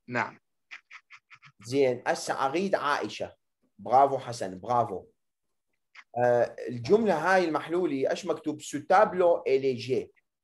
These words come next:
Speaker 2: باردون. سو بلاتون. سو بلاتون إي ليجي. يعني الأرضية خفيفة. راح يصير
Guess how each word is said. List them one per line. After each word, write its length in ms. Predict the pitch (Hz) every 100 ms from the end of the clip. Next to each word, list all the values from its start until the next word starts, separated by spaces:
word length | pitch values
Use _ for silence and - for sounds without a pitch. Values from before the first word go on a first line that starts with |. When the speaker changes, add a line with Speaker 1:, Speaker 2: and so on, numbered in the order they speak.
| _ _ _ _ -
Speaker 2:
باردون. 480 | 135 135 131 - - - -
سو 560 | - - 170 160 160 -
بلاتون. 760 | 127 123 147 175 - 147 98 - _
سو 240 | - 147
بلاتون 640 | 131 123 151 190 175 165 -
إي 100 | 139
ليجي. 520 | 135 127 110 120 98 _ _ _ _ _ _
يعني 520 | 107 123 123 131 131
الأرضية 880 | 127 - 139 123 139 170 156 190 247 _ _ _ _ _ _ _ _ _ _ _
خفيفة. 640 | - 151 147 143 123 90 - _ _ _ _ _ _ _ _ _ 123
راح 160 | 147
يصير 280 | 151 135